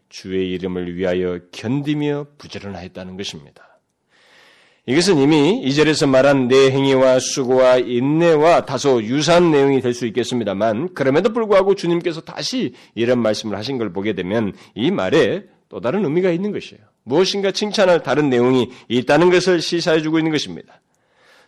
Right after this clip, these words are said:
"또 내가 참고" 이렇게 말씀하신 거 보면 이들에게 더 덧붙일 내용이 있는 것입니다. "내가 참고 내 이름을 위하여 견디고 게으르지 아니한 것을 아노라."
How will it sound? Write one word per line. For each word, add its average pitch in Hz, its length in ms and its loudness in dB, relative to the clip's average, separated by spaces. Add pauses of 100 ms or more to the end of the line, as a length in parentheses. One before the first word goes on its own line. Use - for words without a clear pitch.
(180)
"또 151 500 6
내가 143 460 4
참고" 147 680 -2
이렇게 139 180 -8
말씀하신 117 500 -6
거 107 120 -8
보면 107 380 -8 (100)
이들에게 190 540 -4 (240)
더 175 180 0
덧붙일 185 460 -2
내용이 143 220 4
있는 98 140 -4
것입니다. 90 520 -12
"내가 120 160 0
참고 123 360 -2
내 123 200 2
이름을 143 380 2
위하여 143 500 2 (220)
견디고 139 520 2
게으르지 131 800 0 (180)
아니한 107 460 -6
것을 98 400 -8
아노라." 69 560 -20